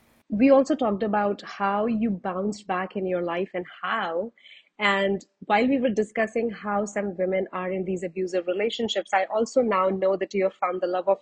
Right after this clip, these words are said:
your life. So how do we normalize finding love in our forties or fifties? Or how difficult was it for you to overcome the initial fear of falling in love again?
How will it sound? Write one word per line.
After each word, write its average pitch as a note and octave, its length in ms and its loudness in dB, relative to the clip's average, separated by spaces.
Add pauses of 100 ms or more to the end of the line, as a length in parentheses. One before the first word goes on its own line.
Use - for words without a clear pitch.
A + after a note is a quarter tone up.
your F#3 100 2
life. E3+ 460 -2
So A#3+ 320 8
how D#4 260 2
do F4+ 120 4
we F4 120 8
normalize C4+ 640 2
finding A3 360 -2
love G#3 220 -2
in G#3+ 120 -4
our G3+ 120 -4
forties G#3 520 -4
or F#3+ 120 -2
fifties? F#3 640 -8 (560)
Or B3+ 140 4
how C4+ 320 0
difficult C4 540 2
was B3 260 0
it B3+ 140 -2
for C4 160 -4
you A#3 220 -2
to B3 200 -4
overcome A#3 640 -4
the G#3+ 160 -4
initial G#3 400 -2 (180)
fear A3+ 520 -2 (120)
of G#3+ 60 -10 (140)
falling G3+ 320 -2
in F#3+ 140 -4
love F3 220 -8
again? E3 480 -6